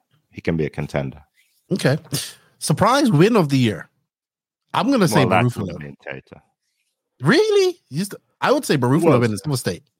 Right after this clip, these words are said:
Speaker 1: Yeah, that's another one. Yeah, that was a, a surprise.
Speaker 2: I would say Ongaro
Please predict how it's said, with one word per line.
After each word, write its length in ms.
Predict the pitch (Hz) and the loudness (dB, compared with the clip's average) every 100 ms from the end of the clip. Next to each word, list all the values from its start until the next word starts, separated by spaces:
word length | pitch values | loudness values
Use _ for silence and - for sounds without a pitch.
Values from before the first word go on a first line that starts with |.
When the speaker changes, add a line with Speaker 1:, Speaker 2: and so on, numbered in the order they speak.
| _ _ _ 175 | _ _ _ -4
Speaker 1:
Yeah, 200 | 175 151 | 0 0
that's 200 | 143 - | -2 -2
another 200 | 92 78 | -4 -4
one. 160 | 69 - _ _ - | -8 -14 _ _ -12
Yeah, 140 | 90 73 _ - | -10 -10 _ -6
that 120 | 95 | -2
was 260 | 90 85 - | -2 -4 -8
a, 80 | - _ | -14 _
a 80 | 82 | -10
surprise. 520 | - - 67 69 - _ _ _ _ _ - - | -10 -10 -12 -12 -18 _ _ _ _ _ -20 -10
Speaker 2:
I 120 | - 233 | -2 0
would 140 | 294 | 2
say 160 | 247 - | 0 2
Ongaro 680 | 156 156 165 190 156 120 | 4 4 4 6 6 4